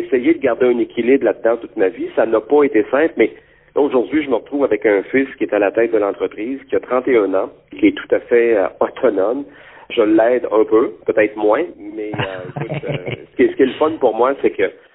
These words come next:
Speaker 1: la ferme prend de l'expansion. On a fait beaucoup d'acquisitions. En fait, on a acheté la ferme de mon père en deux mille neuf.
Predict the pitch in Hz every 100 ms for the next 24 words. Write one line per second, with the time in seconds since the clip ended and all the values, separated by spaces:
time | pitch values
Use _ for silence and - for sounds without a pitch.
0 | _ _ _ - 98 101 101 - 127 127
1 | 117 - 113 110 107 104 101 - 101 92
2 | 110 127 113 117 107 - 131 113 110 98
3 | - - 117 120 113 87 82 - 120 117
4 | 107 - 143 117 - 120 104 98 117 110
5 | 98 107 113 104